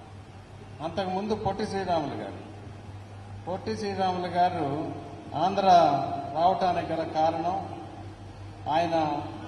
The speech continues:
ప్రాణత్యాగం చేశారు, ఆంధ్రాకి, ఆంధ్రాని తీసుకురావడం జరిగింది. న్యాయంగా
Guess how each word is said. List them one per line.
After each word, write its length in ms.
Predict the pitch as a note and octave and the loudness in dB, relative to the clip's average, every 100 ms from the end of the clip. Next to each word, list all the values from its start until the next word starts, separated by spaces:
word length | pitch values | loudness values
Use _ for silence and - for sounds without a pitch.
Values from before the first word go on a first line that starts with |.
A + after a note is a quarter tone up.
| - - - - | -12 -12 -10 -2
ప్రాణత్యాగం 560 | D3 E3+ F3 F3 E3+ | 0 0 0 0 0
చేశారు, 560 | D3+ D#3+ D#3 D#3+ D#3 E3 - - - - - C3+ | -2 -4 -4 -4 -4 -8 -10 -10 -12 -12 -6 -4
ఆంధ్రాకి, 520 | D#3 D#3 D3 D3 C3 - - - - - - B2+ | 0 -2 -2 -4 -6 -8 -12 -12 -14 -14 -10 -6
ఆంధ్రాని 300 | D3 D#3 D3 | -4 -2 -2
తీసుకురావడం 560 | C#3+ C#3+ D3+ C#3+ C#3+ C3+ | -4 -6 -6 -6 -6 -8
జరిగింది. 480 | C3 C#3+ C#3 C#3+ - - - - - - - - - - - - | -10 -8 -8 -6 -8 -10 -12 -14 -14 -14 -14 -14 -14 -14 -14 -10
న్యాయంగా 840 | C#3 E3+ G3+ G#3 G3+ G3 C#3+ - | -2 2 2 2 4 6 6 2